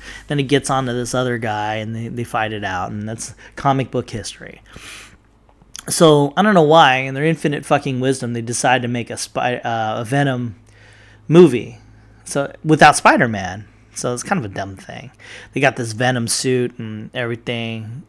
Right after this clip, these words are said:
and it, it comes from Spider-Man, but they're not gonna mention that. They're gonna make it a different way altogether.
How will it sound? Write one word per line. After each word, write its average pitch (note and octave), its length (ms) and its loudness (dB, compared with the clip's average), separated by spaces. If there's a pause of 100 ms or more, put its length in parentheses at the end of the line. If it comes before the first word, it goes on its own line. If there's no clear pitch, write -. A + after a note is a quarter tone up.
(120)
and A#2 260 -8
it, C#3 280 -8
it F3 160 4
comes C4 260 4
from E3+ 180 -2
Spider-Man, C#3+ 480 4
but A#2 100 -8
they're D3+ 80 0
not D3 120 4
gonna C3 120 -4
mention A#2+ 300 -2
that. F#2 260 -6 (500)
They're D3+ 140 6
gonna D3+ 120 6
make C#3+ 180 4
it - 120 0
a C#3 60 -2
different B2 360 -2
way A#2+ 200 -2
altogether. A2 560 -6